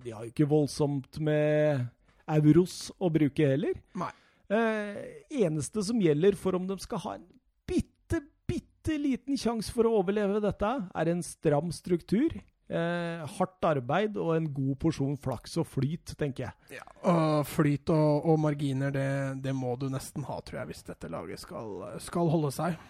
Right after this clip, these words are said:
Speaker 1: Ja, absolutt. Eh, hvis man skulle trekke fram én spiller, eh, det, da skal det si at denne har jeg ikke sett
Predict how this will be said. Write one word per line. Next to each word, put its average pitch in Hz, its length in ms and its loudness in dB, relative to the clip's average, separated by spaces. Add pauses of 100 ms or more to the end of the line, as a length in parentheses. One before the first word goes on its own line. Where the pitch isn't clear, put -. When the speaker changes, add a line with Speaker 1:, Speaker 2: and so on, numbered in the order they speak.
(260)
Speaker 1:
Ja, 180 180 2
absolutt. 196 560 -2
Eh, 190 320 0
hvis 190 240 0
man 202 300 0 (160)
skulle 208 280 -2
trekke - 300 -2
fram 190 220 0 (160)
én 208 420 2
spiller, 175 540 0 (180)
eh, 151 640 -6
det, - 220 -8 (100)
da - 180 -12
skal 139 220 -4
det 147 80 -4
si 135 220 -4
at 131 160 -6 (100)
denne 123 160 -4
har 127 160 -2
jeg 117 80 -8
ikke - 160 -8
sett - 460 -10